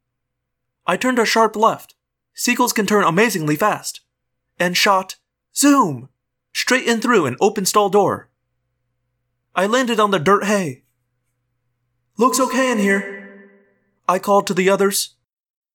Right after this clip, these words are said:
Zoom, zoom, zoom, zoom, zoom. The others flew in and landed near me.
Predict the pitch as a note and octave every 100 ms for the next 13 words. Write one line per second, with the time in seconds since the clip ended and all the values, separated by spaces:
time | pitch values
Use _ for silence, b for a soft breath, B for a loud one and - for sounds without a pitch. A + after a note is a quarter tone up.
0 | _ - C#4 C#4+ A3+ D3 D#3+ A3 C#4 G#3+
1 | D3+ F3 C4 C#4+ G#3 D#3+ F3+ C#4 A#3+ F3
2 | C#3 D#3 G3+ C4 D#3 A2+ - _ _ _
3 | _ _ _ _ _ _ - G#3+ B3+ B3+
4 | - A#3 A#3+ G#3 D3 E3+ G#3 F3+ F3+ A3+
5 | B2+ A2